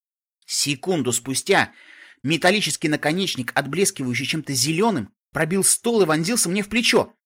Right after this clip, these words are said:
Я закричала и прижала копытом рану, чтобы остановить кровотечение. Каламити взлетел и пустил свои прибои в ход. Ксенит в это время достала бинты и занялась моим лечением.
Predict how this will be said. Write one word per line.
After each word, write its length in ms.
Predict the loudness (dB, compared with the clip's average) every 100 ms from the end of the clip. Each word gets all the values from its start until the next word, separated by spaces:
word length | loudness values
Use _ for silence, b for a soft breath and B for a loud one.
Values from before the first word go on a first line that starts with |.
| _ _ _ _ -16
Я 200 | -8 -8
закричала 640 | -8 -8 -6 -2 -2 -2
и 60 |
прижала 380 | -4 -6 -4 -4
копытом 400 | -4 -6 -6 -6
рану, 300 | -4 -4 -6 b b
чтобы 300 | -8 -2 0
остановить 340 | 0 -2 -4 -4
кровотечение. 640 | -8 -6 -6 -6 -10 -14 _ _ _
Каламити 460 | -8 -4 -2 -2 -4
взлетел 440 | -4 -6 -4 -2
и 40 | -2
пустил 340 | -4 -8 -6
свои 200 | -4 -4
прибои 400 | -4 -4 0 0
в 80 | 0
ход. 320 | -2 -6 -6 _ _ _ _ _ _
Ксенит 380 | -6 -4 -4 -6
в 40 |
это 100 | -6
время 240 | -6 -4 -6
достала 300 | -6 -4 -4
бинты 520 | -4 -4 -6 -8 -14 _
и 60 | -4
занялась 460 | -2 0 -2 -2
моим 160 | -4 -4
лечением. 500 | -4 -4 -6 -10 -18